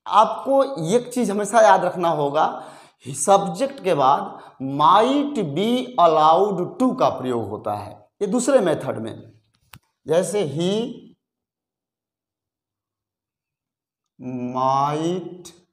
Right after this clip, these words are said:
be allowed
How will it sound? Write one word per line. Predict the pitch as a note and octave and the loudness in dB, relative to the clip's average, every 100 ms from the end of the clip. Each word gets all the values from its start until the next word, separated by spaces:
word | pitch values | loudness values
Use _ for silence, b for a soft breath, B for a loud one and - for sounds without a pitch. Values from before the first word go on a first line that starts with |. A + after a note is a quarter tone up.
| _ _ _ _ _ _ _ _ A#2 A2+ A2 C3 | _ _ _ _ _ _ _ _ -18 -14 -10 -6
be | D3 D3 D#3 E3 F3 - - _ _ _ _ _ _ _ _ _ _ _ _ _ _ | -4 -4 -6 -8 -12 -16 -20 _ _ _ _ _ _ _ _ _ _ _ _ _ _
allowed | B2+ B2+ B2 A#2+ B2 B2 C3 E3 A3+ | -6 -4 -4 -4 -4 -6 -6 -6 -6